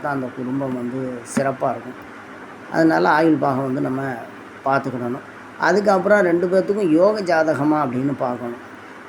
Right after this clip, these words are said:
ஏன்னா, ஒரு ஜாதகம் யோகம் இல்லாம இருந்து இன்னொரு ஜாதகம் வந்து யோகம் ஜாதகமா இருந்ததுன்னா கூட ஓரளவுக்கு அட்ஜஸ்ட் பண்ணி அப்படியே காலத்தை எப்படியாவது ஓட்டிடுவாங்க. ரெண்டு பேத்துக்கும் யோக ஜாதகமா இருந்துச்சுன்னா ரொம்ப சிறப்பு. அதுக்கப்புறம் திரும்ப மறுபடி பார்த்தீங்கன்னா, ரெண்டு பேத்துக்கும்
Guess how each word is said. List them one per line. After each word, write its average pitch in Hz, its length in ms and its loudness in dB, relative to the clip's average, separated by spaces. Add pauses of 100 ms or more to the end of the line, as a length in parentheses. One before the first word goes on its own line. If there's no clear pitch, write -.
(120)
ஏன்னா, 165 420 4
ஒரு 147 100 0
ஜாதகம் 165 800 2
யோகம் 160 300 2
இல்லாம 160 360 4
இருந்து 156 280 2
இன்னொரு 156 360 2
ஜாதகம் 156 440 2
வந்து 147 260 -2
யோகம் 143 380 -2
ஜாதகமா 139 460 -2
இருந்ததுன்னா 135 580 -4
கூட 147 220 0
ஓரளவுக்கு 139 400 -2
அட்ஜஸ்ட் 135 280 -4
பண்ணி 139 160 -2
அப்படியே 135 240 -2
காலத்தை 135 420 -2
எப்படியாவது 131 640 -2 (200)
ஓட்டிடுவாங்க. 127 580 -4 (440)
ரெண்டு 220 260 6
பேத்துக்கும் 233 380 6
யோக 208 260 6
ஜாதகமா 175 520 4
இருந்துச்சுன்னா 156 400 4
ரொம்ப 147 280 0
சிறப்பு. 131 480 -4 (800)
அதுக்கப்புறம் 220 640 4
திரும்ப 208 300 4
மறுபடி 190 400 6
பார்த்தீங்கன்னா, 170 500 2
ரெண்டு 165 260 4
பேத்துக்கும் 165 440 0